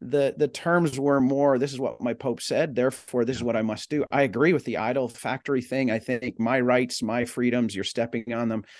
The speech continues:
W-, we had people leave our church because I said in a Sunday morning sermon that, uh, rights as Christians, really, John one twelve, beyond that, we're self-sacrificial servants.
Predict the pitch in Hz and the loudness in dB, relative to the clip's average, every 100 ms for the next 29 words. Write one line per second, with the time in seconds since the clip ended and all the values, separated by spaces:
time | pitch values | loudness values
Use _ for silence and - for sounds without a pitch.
0 | - _ - - 127 - 202 135 156 175 | -20 _ -12 -8 -8 0 2 2 -2 -4
1 | 143 117 139 139 113 - - 156 - - | -2 0 0 0 -2 -2 -2 0 -2 -8
2 | 101 127 113 113 117 - 117 120 110 104 | -4 -2 0 0 -2 -2 0 0 -2 -6
3 | - 117 117 113 104 - - 143 135 110 | -4 -2 0 0 -2 -6 -6 -2 0 -2
4 | 104 - - 73 65 107 139 143 - 110 | -4 -8 -12 -12 -6 0 0 0 -4 -6
5 | - 123 - 117 101 123 123 113 95 117 | -4 -4 -2 -4 -2 0 0 0 -2 0
6 | 120 117 107 - 131 113 98 110 98 120 | 0 0 -2 2 2 2 0 -2 -2 0
7 | 127 113 113 - - - _ - 107 - | 0 0 0 -4 -14 -20 _ -4 -2 -2
8 | 107 - 101 - 104 - - - 156 147 | -2 -2 -4 -4 -8 -8 -6 -2 -2 -2
9 | 107 - | -4 -6